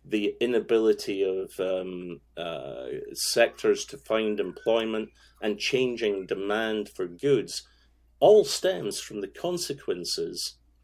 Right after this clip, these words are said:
of monetary policy. I mean, I, there is a famous quote, I can't remember who it's by, somebody famous in economics said that at its heart, all inflation is a monetary phenomenon.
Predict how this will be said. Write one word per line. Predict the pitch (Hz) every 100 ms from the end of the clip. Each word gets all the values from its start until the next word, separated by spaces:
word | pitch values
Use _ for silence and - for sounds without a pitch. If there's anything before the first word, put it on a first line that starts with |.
| -
of | 110
monetary | 117 113 107 - 92
policy. | - 151 165 139 - - - - - - -
I |
mean, | 110 107
I, | - 104 67 101
there | 104 113
is | 143 135
a |
famous | - 123 110 95
quote, | - - 120 -
I |
can't | - - -
remember | 95 87 -
who | 92
it's | 85 -
by, | - 110 101
somebody | 82 - 101 95 90
famous | - 98 92 -
in | 90
economics | 92 - 90 98 92 - -
said | - 95 87 -
that | 92 - - - - _
at | 120 120
its | - -
heart, | - 123 110 92 - - _ _ -
all | 120 120 110
inflation | 98 - 110 107 101 95
is | 90 87
a | 92
monetary | 104 104 - 87
phenomenon. | 85 - 98 139 156 117 90 85